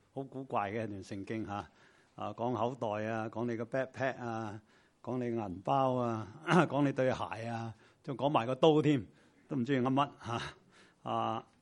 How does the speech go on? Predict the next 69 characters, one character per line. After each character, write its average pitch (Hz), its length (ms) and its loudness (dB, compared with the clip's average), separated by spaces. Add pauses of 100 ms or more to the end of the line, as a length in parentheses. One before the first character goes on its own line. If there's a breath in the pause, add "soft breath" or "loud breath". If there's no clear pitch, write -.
<clears throat> - 800 0
但 131 180 0
係 147 40 2
通 208 160 6
常 139 240 4
呢， 170 160 8
我 143 160 4
覺 139 120 4
得 147 100 6
呢， 143 160 4
聖 139 220 0
經 160 120 4
你 147 120 4
唔 107 80 -4
知 147 160 0
噏 151 120 4
乜 151 140 2
嘅 143 140 -4
呢， 135 100 0
都 139 160 -2
係 104 180 -2
好 113 80 -8
精 120 220 -4
彩 107 140 -10
嘅 98 200 -10
吓。 90 240 -12 (300 loud breath)
噉 135 100 -10
我 123 220 -4
哋 113 60 -12
睇 117 40 -10 (120)
吓， 120 260 -4 (380)
究 135 160 2
竟 139 180 4
耶 113 120 -2
穌 139 200 -4
今 143 180 0
日 - 40 -6
同 95 160 -12
我 107 100 -8
哋 107 60 -10
講 107 180 -4
一 123 40 -6
個 113 60 -6
咩 113 180 -4
信 104 200 -10
息？ 120 180 -4 (560 loud breath)
或 110 120 -8
者 147 140 2
開 160 160 6
始 151 180 2
嘅 - 40 -6
時 123 80 -8
候， 101 160 -6
好 120 80 -6
唔 127 40 -4
好 139 120 -4
請 127 140 -4
我 131 60 -2
哋 117 60 -4
再 113 120 -4
一 120 40 -4
次 120 100 -6
同 98 180 -10
心， 127 180 -2
我 110 100 -2
哋 110 60 -6
同 87 180 -10
祈 - 140 -16
禱。 90 200 -14